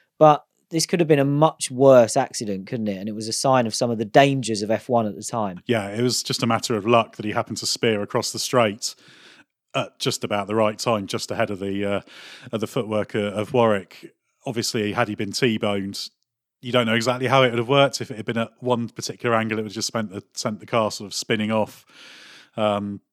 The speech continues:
Speaker 2: at some high velocity, it could have torn straight through it, could have taken the front off, could have been really bad. And then, of course, you've got the question of what it could have done to, to Warwick had he T-boned him. And then if, uh, yeah, if Lehto had got involved in it as well. So you could have had all sorts of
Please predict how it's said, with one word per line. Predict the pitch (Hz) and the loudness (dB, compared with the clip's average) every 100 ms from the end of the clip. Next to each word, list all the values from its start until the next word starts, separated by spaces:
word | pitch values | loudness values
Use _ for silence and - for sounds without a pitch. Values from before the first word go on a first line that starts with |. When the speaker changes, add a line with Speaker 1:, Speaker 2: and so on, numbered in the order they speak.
| _ _ - | _ _ -16
Speaker 2:
at | 107 | -8
some | - 110 | -4 -4
high | 92 113 | 0 0
velocity, | 101 110 - - | 0 -2 -4 -6
it | 110 | -6
could | 110 | -6
have | 107 | -6
torn | 117 104 | -6 -6
straight | - 127 110 95 | -2 0 0 -2
through | 120 113 | -2 -2
it, | 110 | -2
could | - | -8
have | 104 | -8
taken | 113 104 107 | -8 -6 -8
the | |
front | - 127 117 107 | -4 -2 -2 -2
off, | 120 110 - | -2 -2 0
could | 135 | -2
have | 113 | 0
been | 107 | 0
really | 110 104 | 0 0
bad. | 101 113 101 | 0 0 0
And | 110 | 0
then, | 113 | -4
of | 104 | -4
course, | 110 95 | -8 -8
you've | 104 | -8
got | 110 | -10
the | 98 | -6
question | 113 - 101 | -6 -6 -6
of | |
what | 110 | -6
it | 98 - | -8 -12
could | - 107 | -8 -4
have | |
done | 104 104 95 | -2 -2 -2
to, | 113 104 - - - - | -2 -2 -4 -12 -20 -10
to | 107 | 0
Warwick | 113 123 101 | 4 6 4
had | - 95 | -4 -8
he | |
T-boned | - 107 101 98 104 | -6 -6 -4 -4 -2
him. | |
And | 107 | 0
then | 117 113 | 2 2
if, | 110 - | -2 -4
uh, | 127 120 113 - - - | 0 2 2 -4 -20 -8
yeah, | 120 | -2
if | 113 | 0
Lehto | 117 135 - 104 | 2 0 0 -4
had | |
got | 104 92 | -4 -8
involved | 95 104 95 | -4 -2 -2
in | 101 | -8
it | 98 | -10
as | 98 | 0
well. | 123 104 | 2 2
So | 92 117 | 0 -6
you | 113 | -6
could | 135 | -8
have | 113 | -8
had | 107 | -6
all | 113 127 | -2 -2
sorts | 110 - 107 98 - | -4 -4 -4 -4 -8
of | 104 92 | -8 -8